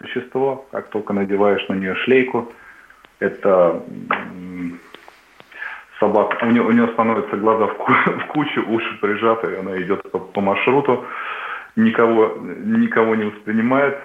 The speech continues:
в принципе, может, э, оттолкнуть мордой, если кто-то стоит на пле-, на, на пути, перегораживает дорогу.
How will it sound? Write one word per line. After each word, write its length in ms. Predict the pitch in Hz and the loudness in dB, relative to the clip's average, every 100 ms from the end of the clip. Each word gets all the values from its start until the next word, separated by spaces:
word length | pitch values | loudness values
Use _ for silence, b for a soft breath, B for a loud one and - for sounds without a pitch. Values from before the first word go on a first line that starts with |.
| - | -14
в 40 | - | -4
принципе, 580 | 120 127 - - 117 110 | -2 -2 -6 -8 -6 -2
может, 400 | 113 120 117 110 | 0 2 0 -2
э, 480 | 101 101 101 101 98 | -4 0 2 4 2
оттолкнуть 580 | - - 113 - 120 117 | 0 2 2 4 0 2
мордой, 420 | 117 113 107 104 | 2 2 2 -2
если 140 | 101 104 | -2 -4
кто-то 300 | - 101 104 | -2 -4 -2
стоит 280 | - 104 101 | 2 2 2
на 80 | 101 | -2
пле-, 240 | - 110 | 0 0
на, 300 | 107 101 98 | 0 -2 -2
на 200 | 95 98 | -2 -4
пути, 300 | 95 104 - | -4 -6 -4
перегораживает 840 | 98 92 92 98 98 101 98 98 92 | 2 2 2 2 2 2 2 0 2
дорогу. 400 | 113 156 139 | 4 4 2